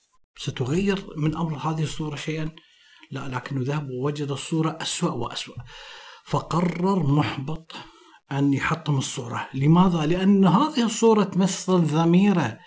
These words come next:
تمثل دليل مرئي على جرائم المفزعة وأخلاق السيئة.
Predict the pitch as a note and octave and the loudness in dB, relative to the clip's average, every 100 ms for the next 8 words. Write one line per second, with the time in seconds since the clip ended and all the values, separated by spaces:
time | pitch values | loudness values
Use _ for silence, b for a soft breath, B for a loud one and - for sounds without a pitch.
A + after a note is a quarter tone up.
0 | B B - C#3 D3+ D#3 - - D#3 D3 | B B -8 -4 0 0 0 0 4 4
1 | C#3+ B2 C#3+ C#3 C#3 E3 F3 G#3 G#3+ - | 2 0 2 2 4 6 8 6 4 0
2 | - C3 C3 D3 D#3 E3+ F3 F#3+ - C#3+ | -6 0 2 2 0 0 2 2 2 0
3 | C3+ A#2+ C3+ C#3 E3 E3+ F3 F3 C#3+ D3 | 2 2 4 8 8 8 6 6 4 2
4 | - E3+ - E3+ C#3 D3 D3+ D3 - C#3+ | 0 0 2 0 2 4 2 2 -4 -2
5 | C#3 B2+ | -4 -8